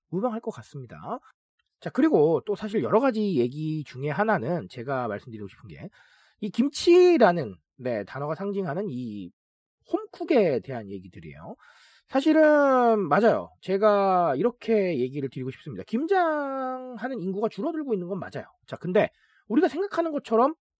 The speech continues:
이 김치에 대한 어떤 이슈라던가 김장에 대한 이슈, 특히나 이 배추 판매가 옛날처럼 막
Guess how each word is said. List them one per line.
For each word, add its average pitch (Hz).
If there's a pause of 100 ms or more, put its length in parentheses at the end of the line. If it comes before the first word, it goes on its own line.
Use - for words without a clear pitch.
(260)
이 185
김치에 202
대한 143
어떤 120
이슈라던가 127 (360)
김장에 262
대한 180
이슈, 98
특히나 -
이 160
배추 220
판매가 180 (640)
옛날처럼 311 (340)
막 190